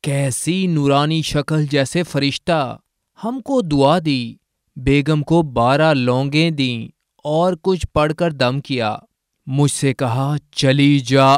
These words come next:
آگرہ اور دلی میں لوگوں کے کام بنا کر۔ بیٹی،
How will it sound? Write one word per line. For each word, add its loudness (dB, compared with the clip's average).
آگرہ 0
اور 0
دلی -2
میں -2
لوگوں 0
کے -2
کام -4
بنا -2
کر۔ -6
بیٹی، -2